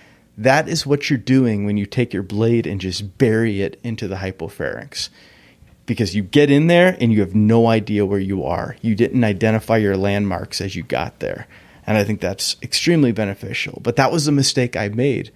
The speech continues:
was I didn't feel prepared enough. And talking to a lot of paramedics, I know a lot of paramedics coming out of school do not feel like they are good at intubating. How can you feel good at intubating,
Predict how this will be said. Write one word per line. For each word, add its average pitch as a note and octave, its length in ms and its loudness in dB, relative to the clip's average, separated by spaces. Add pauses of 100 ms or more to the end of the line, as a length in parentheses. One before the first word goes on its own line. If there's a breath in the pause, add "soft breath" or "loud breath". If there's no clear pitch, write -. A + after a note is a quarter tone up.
(360 soft breath)
was G2+ 260 0
I A#2 80 2
didn't A#2+ 280 -4
feel C3 160 2
prepared F#2+ 480 -6
enough. F#2 360 -6 (280 soft breath)
And A2+ 320 -4
talking C3+ 420 0
to C3 120 -2
a - 20 4
lot A2 200 2
of A2+ 80 -6
paramedics, A#2 640 -2
I A#2+ 60 -10
know G2 140 -4
a - 20 -4
lot G#2 320 0
of C#3 80 2
paramedics D#3+ 640 -2
coming C3+ 320 0
out C3 140 -4
of B2 80 -6
school B2+ 440 0 (220 loud breath)
do B2 100 0
not G#2+ 520 0
feel A#2+ 420 0
like G2+ 220 -4
they F#2+ 100 -4
are F2+ 100 -6
good G#2 280 -6
at F#2+ 100 -8
intubating. - 680 -8 (340 loud breath)
How D#3 220 0
can F3 240 0
you D3+ 100 0
feel C#3+ 220 0
good B2+ 180 2
at A#2+ 100 2
intubating, G#2 720 -4